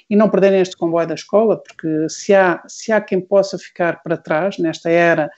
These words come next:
digital, eh, de repente, eh, todo o ensino ficou online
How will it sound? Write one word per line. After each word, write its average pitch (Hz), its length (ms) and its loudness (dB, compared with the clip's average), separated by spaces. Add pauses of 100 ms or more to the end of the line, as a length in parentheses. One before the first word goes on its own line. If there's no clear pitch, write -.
(400)
digital, 185 720 4 (260)
eh, 170 440 -6 (260)
de - 220 -10
repente, 185 420 2 (280)
eh, 175 180 4 (100)
todo 190 180 4
o 190 40 6
ensino 185 680 4 (120)
ficou 185 360 0
online 185 500 2